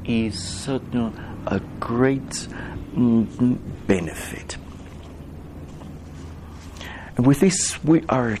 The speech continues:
uh, less, mm, inf-, less a victim of our, mm, thoughts. Now, very much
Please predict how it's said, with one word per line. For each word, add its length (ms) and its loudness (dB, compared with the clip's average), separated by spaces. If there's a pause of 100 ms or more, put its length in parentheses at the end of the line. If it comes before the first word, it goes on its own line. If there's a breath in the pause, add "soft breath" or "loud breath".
(120)
uh, 320 2
less, 840 2 (420 loud breath)
mm, 260 4 (320)
inf-, 720 2
less 500 4
a 80 6
victim 840 2 (360 loud breath)
of 380 0
our, 500 2 (320 loud breath)
mm, 280 2 (240)
thoughts. 720 -4 (1080)
Now, 220 4 (720 loud breath)
very 600 8
much 760 4